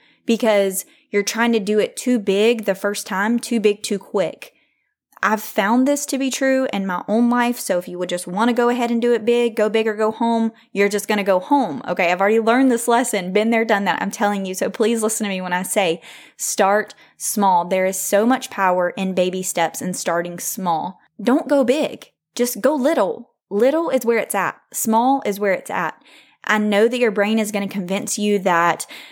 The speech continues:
that's not gonna make a difference. That's not gonna matter if you start with five minutes or if you ju-, just do this thing one time. That's not gonna matter. That's so silly. Why, why are you even wasting your time?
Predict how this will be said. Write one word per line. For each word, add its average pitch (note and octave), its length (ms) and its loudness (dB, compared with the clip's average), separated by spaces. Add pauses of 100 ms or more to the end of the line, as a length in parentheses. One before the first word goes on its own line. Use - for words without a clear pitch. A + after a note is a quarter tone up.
(140)
that's E4 260 0
not B3+ 120 2
gonna F3+ 160 -2
make F3 180 -6
a D#3+ 80 -2
difference. C4+ 460 0
That's G4 260 -2
not F#3 180 0
gonna F3 160 -4
matter D#3+ 420 2
if C4 120 0
you G#3+ 60 -2
start G3+ 240 -2
with F#3 120 -6
five F3 320 2
minutes G3 440 0
or F#3+ 80 0
if F#3 100 -4
you G3 60 -4
ju-, F#3 320 -2
just G3+ 240 -2
do G#3+ 100 2
this G3 140 2
thing F3+ 280 -4
one G3 240 2
time. G#3+ 380 0
That's D4 400 -4
not D#4 200 0
gonna C4+ 180 2
matter. G3 380 -2
That's F#3+ 160 -6
so B3+ 240 0
silly. B3 480 0
Why, G#3+ 260 0
why G3+ 120 2
are B3+ 40 4
you D4 80 2
even C4 180 0
wasting G#3+ 380 0
your E3+ 100 -6
time? F#3 460 0